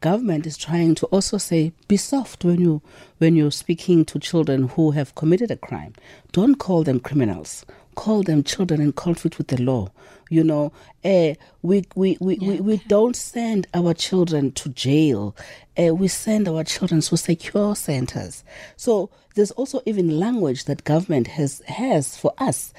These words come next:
Speaker 1: so that you can be able to understand that we want our children, even when they commit crime, to still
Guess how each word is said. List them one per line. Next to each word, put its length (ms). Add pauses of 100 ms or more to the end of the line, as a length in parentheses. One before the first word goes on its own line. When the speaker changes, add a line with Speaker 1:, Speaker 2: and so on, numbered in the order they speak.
(220)
Speaker 1:
so 380
that 400
you 160
can 220
be 200
able 320
to 160 (160)
understand 840
that 260 (420)
we 220
want 480 (100)
our 220
children, 500 (200)
even 440
when 140
they 120
commit 380
crime, 380 (760)
to 120
still 600